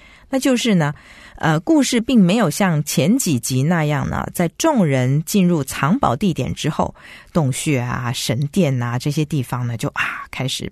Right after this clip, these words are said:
崩塌啊，然后故事就结束。没有，这个最终章呢，是在启动了命运轮盘之后，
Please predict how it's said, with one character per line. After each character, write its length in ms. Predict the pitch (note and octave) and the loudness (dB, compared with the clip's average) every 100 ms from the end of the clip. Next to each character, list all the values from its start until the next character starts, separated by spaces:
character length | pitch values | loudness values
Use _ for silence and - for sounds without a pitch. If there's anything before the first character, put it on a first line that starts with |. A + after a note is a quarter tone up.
| _ | _
崩 200 | C#3 B2 | -4 -4
塌 220 | - - | -6 -8
啊， 240 | - - B2 - - | -6 -8 -10 -16 -10
然 100 | - | -2
后 80 | C#3+ | -2
故 200 | D#3+ F3+ | 0 -2
事 180 | D3 C3 | 0 -2
就 100 | B2+ | -2
结 240 | - D#2 | -2 -6
束。 260 | F#2 - A2+ - _ _ _ - | -6 -6 -10 -12 _ _ _ -2
没 160 | A#2 | 0
有， 180 | A#2 - _ - - - | -2 -4 _ -20 -20 -8
这 160 | - C#4 | 0 2
个 100 | G#3+ | 2
最 200 | A3+ A3+ | 2 2
终 200 | G#3+ A3 | 4 2
章 260 | A3+ G3+ G3+ | 4 4 4
呢， 140 | D#3 | 2
是 160 | - F#3+ | 0 0
在 260 | G3+ D#3+ - - - | 0 0 -4 -20 -8
启 260 | - F#3 D3 | -2 0 2
动 300 | C4+ A#3 F#3+ | 4 4 4
了 100 | F3 | 4
命 300 | B3+ C#4 G3+ | 2 4 4
运 200 | G3 D#3 | 4 4
轮 180 | C#3 F#3+ | 2 2
盘 240 | G#3 E3 | 2 2
之 160 | F#3+ C4+ | 2 2
后， 240 | D4+ - | 2 0